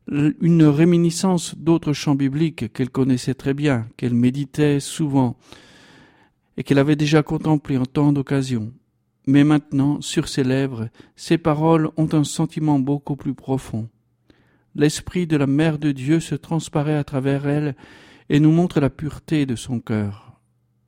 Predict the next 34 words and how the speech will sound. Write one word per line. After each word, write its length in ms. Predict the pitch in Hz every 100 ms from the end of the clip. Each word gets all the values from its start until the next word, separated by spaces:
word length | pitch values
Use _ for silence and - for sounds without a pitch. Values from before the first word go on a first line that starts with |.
| _ _ _ _ _
Chaque 320 | - - 170 143
jour, 480 | 175 180 147 117 -
l'Église 720 | - 139 139 135 160 147 135 131
le 160 | 139 139
fait 160 | -
sien. 400 | 135 - 135 127 - - _ _ _ _ _ _ -
Dans 100 | 139
la 100 | 147
liturgie 500 | 156 160 160 135 160
des 260 | 147 123
heures, 360 | 127 117 110 120 - -
quand 200 | - 156
priant 340 | 143 - 165 151
les 100 | 127
vêpres, 420 | 123 147 - 113 - - _ -
elle 220 | 143 147
se 180 | - 156
dirige 560 | 147 147 156 175 160
vers 160 | 135 139
le 80 | 139
ciel, 460 | - - 175 170 131 - _ - - _ _
elle 120 | 143
dirige 400 | 143 165 190 170
vers 140 | 151 147
le 100 | 147
ciel 280 | - 180 160
ce 140 | -
même 260 | 139 151 147
chant 340 | - 143 147
avec 380 | - 131 135 -
lequel 300 | 135 - 151
Marie 460 | 131 143 139 156
se 180 | 156 -
réjouissait, 800 | 135 147 131 135 127 - 110 110